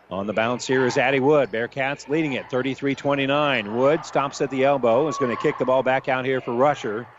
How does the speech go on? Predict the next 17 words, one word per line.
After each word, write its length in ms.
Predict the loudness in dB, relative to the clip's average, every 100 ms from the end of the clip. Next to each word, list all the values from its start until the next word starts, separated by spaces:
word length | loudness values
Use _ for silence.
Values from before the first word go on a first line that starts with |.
| -20 -20 _
And 140 | -10 -6
now 180 | -4 -2
Addie 240 | -2 0
Wood's 240 | 0 -2
gonna 220 | -2 -4 0
set 260 | 0 0
things 240 | 0 0 2
up. 240 | 2 2 -2 -6 -14 -10 -6 -6 -8 -2
Over 220 | 2 2
on 80 | 2
the 80 | 0
Breeze, 300 | 0 0 -2
ninety-four 360 | -2 2 0
point 260 | 2 -2 -2
five, 380 | 0 0 2 0
the 80 | 0
semifinals 800 | -2 -2 0 0 2 0 0